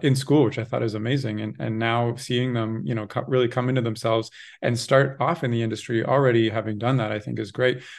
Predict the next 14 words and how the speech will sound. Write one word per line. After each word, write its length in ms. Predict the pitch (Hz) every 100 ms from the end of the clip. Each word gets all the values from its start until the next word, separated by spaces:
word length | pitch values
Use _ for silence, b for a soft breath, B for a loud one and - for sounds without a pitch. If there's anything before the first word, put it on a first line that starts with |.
| B
I'm 80 | 135
wondering 320 | 170 185 127
if 120 | 127
somebody's 320 | - 151 190 120
listening 400 | 135 135 120 113
right 160 | 113
now 300 | 110 120 113
and 100 | 110
they're 140 | 117 117
thinking, 680 | 120 120 123 113 113 117 - _ _ _ -
you 60 |
know, 300 | 123 117 120
they're, 300 | 139 127 127
they're, 320 | 139 131 127